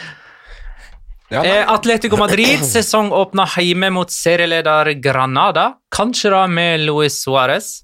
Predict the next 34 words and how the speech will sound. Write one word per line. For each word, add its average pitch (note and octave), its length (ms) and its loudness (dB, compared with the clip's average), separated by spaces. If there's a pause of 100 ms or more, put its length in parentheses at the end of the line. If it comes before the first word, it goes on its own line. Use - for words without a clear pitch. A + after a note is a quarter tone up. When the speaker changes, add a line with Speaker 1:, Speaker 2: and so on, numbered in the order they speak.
(220)
Speaker 2:
Vi D3+ 120 -2
får D3 160 -2
se. G#3 100 2 (460)
Plutselig C3 400 0
så D3+ 80 0
viser A#2+ 400 -2
det D3 80 2
seg C3+ 320 -2
liksom, A#2+ 300 -6 (340)
det C#3 60 -2
er B2+ 100 -6
det D#3+ 120 4 (100)
som B2 100 -6
sp-, - 400 -8
smeller C3+ 540 0
i - 20 -
kveld C3+ 300 -2
etter B2 160 -6
at A#2+ 80 -10
vi A#2 100 -2
er B2 80 -2
ferdige, A#2 380 -4
det A#2 80 0
er A2+ 80 -2
at - 100 -20
Luis A#2 380 -6
Suárez A2+ 340 0
skal A2+ 240 -6
til G2+ 640 -4 (260)
Paris A#2 320 -6
Saint-Germain. A#2+ 680 -2 (680)
Eh, G#1+ 440 -8 (100)
og A#2+ 100 -10
det, - 140 -10